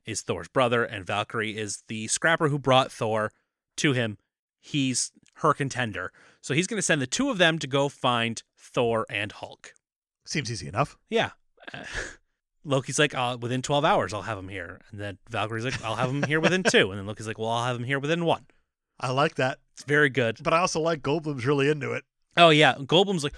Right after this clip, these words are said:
Speaker 1: "Oh, I woke up this morning, uh, thinking of public execution, but I, I quite like this. Who's gonna bring him to me first?"
Speaker 2: It's nice.
Speaker 1: It's a very subtle threat, and I quite like it.
Speaker 2: No, I don't know. I feel like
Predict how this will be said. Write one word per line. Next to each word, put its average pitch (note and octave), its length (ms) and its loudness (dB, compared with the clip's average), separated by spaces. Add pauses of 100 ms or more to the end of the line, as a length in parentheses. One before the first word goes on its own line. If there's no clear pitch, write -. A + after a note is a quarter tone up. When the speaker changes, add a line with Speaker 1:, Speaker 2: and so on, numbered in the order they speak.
(140)
Speaker 1:
"Oh, F3 60 -10
I G3+ 80 -4
woke C#4 260 -2
up C4+ 80 -8
this - 200 -4
morning, A#2+ 440 -2
uh, - 380 -18 (300)
thinking F#3+ 380 -4
of D3+ 240 0 (640)
public - 300 0
execution, - 720 -4 (240)
but C#3 160 -2
I, E3 160 2
I F#3+ 60 4
quite D4 260 6
like A3+ 240 4
this. D3+ 320 0 (540)
Who's G3+ 220 4
gonna G3 180 2
bring F#3 180 6
him F#3 80 0
to - 160 0
me F#3+ 80 0
first?" - 500 -2 (460)
Speaker 2:
It's E3+ 240 -8
nice. C#4 340 4
Speaker 1:
It's - 100 -4
a C3+ 40 -4
very D3 460 4 (100)
subtle F#3 500 -2
threat, G2 360 -8 (360)
and C3+ 140 -4
I A2+ 100 -2
quite C#3 380 -2
like F#2+ 260 -4
it. E2+ 180 -8 (800)
Speaker 2:
No, A#3 300 0 (100)
I C4+ 80 -4
don't D#4+ 140 -2
know. D3+ 240 2 (120)
I G#3+ 200 -6
feel F4+ 160 -2
like D#4+ 100 -4